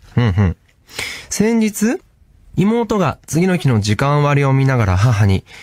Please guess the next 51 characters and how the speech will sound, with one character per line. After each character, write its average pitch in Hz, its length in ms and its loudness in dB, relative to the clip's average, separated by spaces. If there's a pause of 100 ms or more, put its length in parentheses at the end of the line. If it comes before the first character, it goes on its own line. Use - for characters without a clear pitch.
(400)
「明 185 120 -2
日 247 180 -2
の 254 160 -2
体 269 160 -2
育 226 80 -2
の 170 240 0
時 143 140 -2
間 143 200 0
に 143 120 0
石 131 180 -2
鹸 180 260 -2
が 185 120 0
い 185 40 0
る 180 80 -2
か 151 80 -2
ら 120 120 2
石 - 220 -2
鹸 202 260 -2
な 226 160 0
い？」 170 220 0
と 98 200 -2
聞 - 220 -4
い 90 60 -4
て 92 80 -2
い 90 80 2
ま 85 140 0
し - 140 -6
た。 - 240 -8 (360)
う 139 100 -2
ち 170 120 -2
に 175 120 2
は 131 240 0 (120)
石 - 380 -2
鹸 208 160 0
の 202 220 0
在 127 260 0
庫 165 140 -2
が 165 100 -2
も 160 200 0
う - 20 2
な 147 120 0
か 156 100 -2
っ 127 60 -4
た 107 120 0
の 101 80 4
で、 95 180 -2
<laughs> 90 40 -2
在 92 340 -2
庫 - 180 -4
っ 143 40 -4
て。 110 180 -4